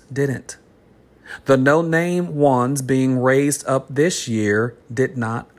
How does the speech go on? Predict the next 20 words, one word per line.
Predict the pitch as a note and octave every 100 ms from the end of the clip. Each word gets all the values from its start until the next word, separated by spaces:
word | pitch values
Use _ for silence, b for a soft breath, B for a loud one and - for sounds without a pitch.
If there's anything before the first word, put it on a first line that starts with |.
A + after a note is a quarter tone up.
| _
either. | - C#3 C3 G#2+ F#2+ - _ _ _ _ _ _ B B B B
These | B2+ E3 G3 E3+
men | D#3 E3+ F3+
and | E3+ D#3
women | E3 E3 D#3+
this | D#3+ D#3+ -
year, | D#3+ D#3+ C3+ G2+
behind | A2+ B2+ D#3 D#3+ D#3
closed | - E3 D#3 C3+
doors | D3+ D#3+ D3 C3
and | C3+ B2+
walls, | C#3+ D3 A#2+ G#2 - B B -
acknowledged | D3 C#3+ C#3+ D#3 F3 F3 D3 - - -
the | C#3
shift | - - D#3 - - - - _ _ _
in | - C#3+
the | D3
announcement | D3 D#3 E3 D#3+ C#3 B2
of | C3+ B2+
God | D3 D#3 C3 A2+